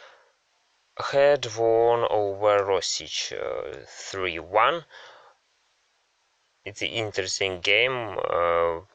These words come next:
they played, uh, I think they played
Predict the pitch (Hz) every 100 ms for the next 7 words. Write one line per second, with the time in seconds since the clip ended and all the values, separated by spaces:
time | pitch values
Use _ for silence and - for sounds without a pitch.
0 | _ _ _ - 98 90 - 98 95 90
1 | - 92 85 85 85 82 78 - 90 80
2 | - 78 80 - - - 82 82 80 80
3 | -